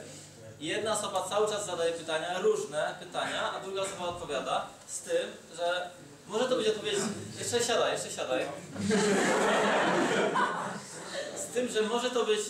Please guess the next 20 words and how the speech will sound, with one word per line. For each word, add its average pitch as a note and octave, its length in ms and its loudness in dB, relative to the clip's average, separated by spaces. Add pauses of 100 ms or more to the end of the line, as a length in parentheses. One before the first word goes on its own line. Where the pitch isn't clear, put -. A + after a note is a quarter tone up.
odpowiedź F#3+ 680 -4 (380)
jednym G3+ 300 0
zdaniem, D#3+ 560 -2
tak F#3 100 -2
jak E3+ 120 2
ja E3+ 100 0
to E3+ 80 -4
robiłem, D#3 320 -4 (120)
ale A3 180 -4
możecie A#3+ 340 -2
nawet A#3+ 220 -4
jakąś A3+ 200 -6
historię G3 440 -6
krótką D#3+ 360 -12
powiedzieć E3 260 -8
albo D#3+ 160 -6
w - 100 -14
kilku G#3 220 -14
zdaniach C#3+ 300 -6
odpowiedzieć. B2 460 -12